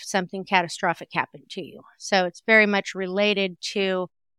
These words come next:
the original issue at hand, which is your mortgage and your real estate, but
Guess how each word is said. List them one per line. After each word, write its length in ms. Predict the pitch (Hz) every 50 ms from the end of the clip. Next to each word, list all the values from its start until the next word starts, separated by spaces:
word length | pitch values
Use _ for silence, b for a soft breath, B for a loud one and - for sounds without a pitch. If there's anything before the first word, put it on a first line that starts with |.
| _ _ -
the 80 | 190 196
original 520 | 190 180 214 220 202 190 208 196 190 190 -
issue 320 | - 202 185 - - 190 185
at 120 | 175 -
hand, 500 | 170 165 214 208 190 185 180 175 180 185
which 240 | 185 180 180 - -
is 180 | 185 180 165 170
your 120 | 185 180
mortgage 540 | 190 190 190 190 175 160 175 175 175 - -
and 180 | 180 170 175 160
your 300 | 180 180 170 170 165 - -
real 200 | 190 208 202 185
estate, 460 | 180 165 - - - 147 156 175 - _ _ _ _ _ _ _ _ _ _ _ _ _ - - -
but 260 | 208 190 180 175 -